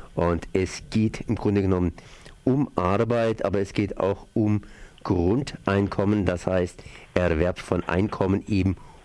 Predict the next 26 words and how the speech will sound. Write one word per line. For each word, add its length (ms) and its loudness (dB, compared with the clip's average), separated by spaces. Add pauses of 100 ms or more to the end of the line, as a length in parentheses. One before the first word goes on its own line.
(120)
ohne 500 2 (340)
Arbeit. 560 2 (420)
Und 160 2
in 80 2
unserer 240 0
Leistungsgesellschaft 1040 -2 (260)
ist 160 -2
ja 80 0
die 140 0
Arbeit 320 0
was 160 -4
ganz, 260 0
ganz 320 -2
Wertvolles, 640 0
zumindest 500 0
wird 140 0
es 100 -2
von 160 -2
vielen 260 2
behauptet. 420 0 (580)
„Hauptsache 500 0
Arbeit“, 340 0
heißt 220 0
es 80 -6
immer 240 2
wieder, 240 2